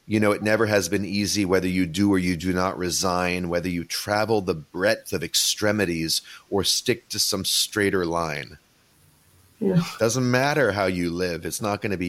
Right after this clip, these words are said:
Speaker 1: easy. You could be
Speaker 2: Yeah.
Speaker 1: a risk taker. You could be a homebody. You're still
Speaker 2: Mm-hmm.
Speaker 1: gonna have to deal with your shit, with your karma,
Speaker 2: Yeah.
Speaker 1: right?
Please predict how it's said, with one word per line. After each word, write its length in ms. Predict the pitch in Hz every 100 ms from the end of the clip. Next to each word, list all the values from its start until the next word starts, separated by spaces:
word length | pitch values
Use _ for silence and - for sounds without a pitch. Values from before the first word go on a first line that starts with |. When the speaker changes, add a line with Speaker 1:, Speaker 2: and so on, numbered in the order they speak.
| 80 92
Speaker 1:
easy. 260 | 82 85
You 180 | 78 87
could 260 | - 82 -
be 100 | 92
Speaker 2:
Yeah. 180 | 82 80
Speaker 1:
a 20 | - - 90 95
risk 380 | 95 123 - -
taker. 560 | 127 123 135 135 131 - - -
You 140 | 92
could 100 | 95
be 100 | 104
a 60 | 101
homebody. 720 | 113 117 104 87 78 65 - - _ -
You're 60 |
still 120 | 214 214
Speaker 2:
Mm-hmm. 60 | 208
Speaker 1:
gonna 100 | 196
have 120 | 190
to 80 | 92
deal 260 | 82 98 95
with 220 | 87 -
your 100 | 82
shit, 300 | - 110 -
with 140 | 85 82
your 100 | 80
karma, 360 | 98 104 98
Speaker 2:
Yeah. 60 | 208
Speaker 1:
right? 240 | 82 90